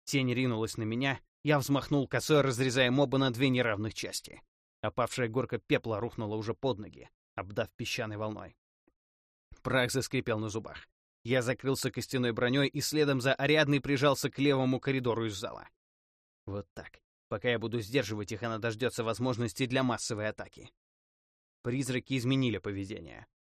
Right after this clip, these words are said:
Больше никакого броуновского движения. Они медленно плыли на нас, пока я сливал ману, разбрасывая черепа. Даже по сто шестьдесят единиц против тысячи К П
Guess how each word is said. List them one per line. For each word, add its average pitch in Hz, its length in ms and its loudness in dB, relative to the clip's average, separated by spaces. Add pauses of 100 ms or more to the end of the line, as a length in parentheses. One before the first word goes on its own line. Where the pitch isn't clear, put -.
(140)
Больше 113 380 -4
никакого 113 540 -2
броуновского 104 680 -4
движения. 104 560 -8 (440)
Они 110 220 -2
медленно 107 520 -2
плыли 113 400 -4
на 107 160 -2
нас, 120 280 0
пока 117 280 -2
я 113 60 0
сливал 117 400 0
ману, 127 320 2
разбрасывая 110 720 0
черепа. - 460 -6 (540)
Даже 107 260 -4
по 110 120 -4
сто - 220 -4
шестьдесят 117 600 -2
единиц 117 420 -4
против 107 360 -8
тысячи 117 400 -8
К 123 160 -8
П 123 220 -2